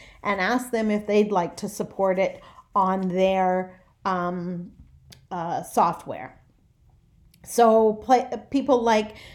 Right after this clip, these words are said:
Lone Wolf, um, Next One, uh, some other software out there, Paperless Agent, they were all approached and decided that, yes, this would be a great thing to add to their systems. So Treb is aligned with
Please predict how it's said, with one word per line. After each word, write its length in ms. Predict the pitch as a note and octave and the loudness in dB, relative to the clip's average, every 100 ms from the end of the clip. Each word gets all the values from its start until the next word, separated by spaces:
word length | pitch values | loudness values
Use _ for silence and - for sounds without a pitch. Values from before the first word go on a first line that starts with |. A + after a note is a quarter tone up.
| - - | -18 -4
Lone 360 | G3+ A#3 A3+ | 2 4 4
Wolf, 640 | A3 A3 A3 G#3+ - - - | 2 2 2 0 -6 -16 -10
um, 640 | F#3 F3 E3+ E3+ E3+ E3 | -6 -4 -2 -4 -6 -8
Next 440 | G#3+ G3 A3 A3 - | -4 -2 -2 -4 -8
One, 720 | G3 G#3 G#3 G#3 G#3+ G#3 - | -4 -2 -2 0 0 -2 -4
uh, 480 | F3 F3 E3+ E3+ F3 F3+ | -10 -8 -8 -6 -8 -6
some 240 | G#3+ G#3 | -6 -4
other 320 | G#3+ G#3+ G#3 G#3 | -2 2 2 2
software 640 | - G#3+ G3+ G#3 G3 F#3+ | 0 0 0 -2 -2 0
out 200 | G3 G3 | -2 0
there, 160 | G#3 G3+ | 2 0
Paperless 520 | G3+ G3 G#3 F#3+ - | 0 -8 -6 -8 -6
Agent, 380 | G3 G#2+ A2 - - - - - - - - - - - - | -6 -4 -4 -6 -10 -20 -20 -20 -20 -20 -20 -20 -20 -20 -16
they 220 | - A3+ C4 | 2 6 8
were 180 | C4+ | 6
all 220 | A3 A3+ A3+ | 6 4 4
approached 640 | A3 A3+ G3+ G3+ - - - | 2 2 4 2 -2 -8 -6
and 320 | G#3 G3 G3 | -4 -4 -4
decided 520 | G3 - G3+ G3+ F#3 | -4 -2 -2 -2 0
that, 200 | G3 E3+ | 0 0
yes, 260 | G3+ G#3 - | 0 0 -2
this 200 | F#3+ - | -10 -8
would 120 | F3+ | -6
be 120 | F#3 | -6
a 40 | F#3 | -4
great 320 | F#3+ F#3+ F#3+ | -2 -2 -4
thing 240 | G3+ G3 | -8 -6
to 220 | G#3 - F#3+ | -6 -8 -6
add 300 | F3+ F#3 - | -6 -6 -6
to 140 | A3 | -6
their 380 | F3+ F#3 F3+ F3+ | -2 -2 -2 -4
systems. 800 | - E4 F4 - G3 C#3+ - - _ - - - - | -6 -6 -6 -6 -8 -10 -18 -20 _ -20 -20 -20 -8
So 340 | - A3 G#3 | 2 4 2
Treb 600 | - - A#3+ A#3+ B3 A#3+ | -2 0 4 4 4 2
is 180 | G#3+ G#3 | 0 0
aligned 520 | G3+ F#3+ F#3 G3 F#3+ | -2 -2 -2 -4 -6
with 340 | F#3 F#3 F3+ | -2 0 0